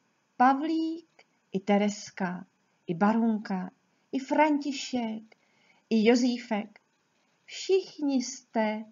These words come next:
princové a princezny. Není to krásné?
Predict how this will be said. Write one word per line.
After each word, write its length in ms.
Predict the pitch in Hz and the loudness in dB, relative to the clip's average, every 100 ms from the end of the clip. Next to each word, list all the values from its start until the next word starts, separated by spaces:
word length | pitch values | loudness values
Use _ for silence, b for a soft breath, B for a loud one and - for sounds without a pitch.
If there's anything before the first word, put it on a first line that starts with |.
| _ _ | _ _
princové 640 | 214 208 196 196 202 202 | 2 2 2 0 0 2
a 140 | - 196 | 0 -2
princezny. 640 | 185 170 165 175 185 170 - _ _ _ _ _ _ _ _ _ _ _ _ - | -4 -4 -6 -8 -8 -12 -16 _ _ _ _ _ _ _ _ _ _ _ _ -4
Není 220 | 214 208 | 0 2
to 120 | 208 | 0
krásné? 720 | 214 214 202 190 - 196 185 | -2 0 0 -2 -4 -4 -4